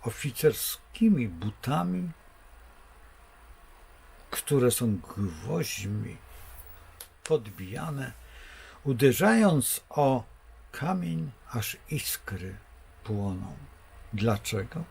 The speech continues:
<laughs> Pluton w koziorożcu, który jest, bo pozostał w tym miejscu,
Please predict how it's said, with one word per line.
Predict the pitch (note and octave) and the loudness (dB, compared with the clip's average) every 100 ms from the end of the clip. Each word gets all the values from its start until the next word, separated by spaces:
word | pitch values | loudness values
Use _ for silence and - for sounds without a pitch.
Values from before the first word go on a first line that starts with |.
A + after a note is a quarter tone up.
| - | -4
<laughs> | A2 - - B2+ - - - - - - - - - - - - - | -4 -4 -6 -6 -8 -20 -20 -20 -20 -20 -20 -16 -14 -12 -12 -4 8
Pluton | G#3+ B3+ A3+ C3+ | 8 10 8 8
w | |
koziorożcu, | - C#3 A#2 B2 D#3 F#3+ - - C#3+ G#2+ | 6 6 8 6 6 4 0 -2 -2 -2
który | - B2+ A2+ G#2 | -6 -4 -2 0
jest, | G#2 F3 E3 - - - - - - - - - - - C3 | 0 -2 -4 -8 -8 -8 -8 -10 -16 -18 -18 -18 -18 -14 -8
bo | A2+ A#2 | 0 0
pozostał | - G2+ - D#3+ - - - - - - - - - - - - - - - - - - - - | 2 -2 0 -2 -4 -8 -10 -12 -14 -20 -20 -20 -20 -20 -20 -20 -20 -20 -20 -20 -20 -20 -20 -20
w | - - - | -18 -6 2
tym | B2 C3 | 2 4
miejscu, | C3+ F3 D#3+ - - | 2 2 0 -6 -10